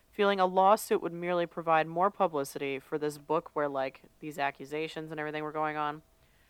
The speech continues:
Um, however, Bob Loft's widow and children did sue, um, for infringement of Loft's right of publicity, for invasion of privacy, and for intentional infliction of emotional distress, but the lawsuit was dismissed and the dismissal upheld by the Florida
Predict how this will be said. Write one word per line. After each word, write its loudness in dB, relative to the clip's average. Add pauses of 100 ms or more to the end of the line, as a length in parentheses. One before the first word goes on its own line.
(360)
Um, 10 (240)
however, 10
Bob 10
Loft's 2
widow 2
and -2
children -2
did 0
sue, -2 (560)
um, 10 (280)
for 4
infringement -2
of -2
Loft's 4
right 2
of -8
publicity, -2
for -6
invasion -2
of -4
privacy, 0
and -6
for 2
intentional -4
infliction -4
of -4
emotional -6
distress, -4 (340)
but -6
the 2
lawsuit 8
was 0
dismissed -6
and -2
the -6
dismissal -6
upheld 2
by 2
the -4
Florida 0